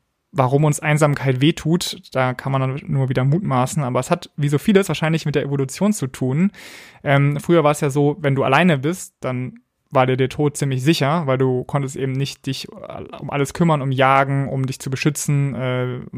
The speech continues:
sammeln, Ackerbau und so weiter, sondern du brauchtest, ähm, natürlich eine Gemeinschaft.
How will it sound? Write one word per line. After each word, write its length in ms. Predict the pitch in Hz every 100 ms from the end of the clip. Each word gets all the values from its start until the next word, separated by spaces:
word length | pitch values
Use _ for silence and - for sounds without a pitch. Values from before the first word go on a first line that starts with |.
| 120
sammeln, 560 | 127 147 143 143 139 -
Ackerbau 580 | - - - 139 135 135
und 100 | 135
so 80 |
weiter, 220 | 131 135 135
sondern 180 | 131 127
du 60 |
brauchtest, 560 | 120 120 139 127 - -
ähm, 420 | 131 123 120 120 - - - - -
natürlich 460 | 127 135 135 -
eine 140 | 143 135
Gemeinschaft. 760 | 131 147 160 131 143 - -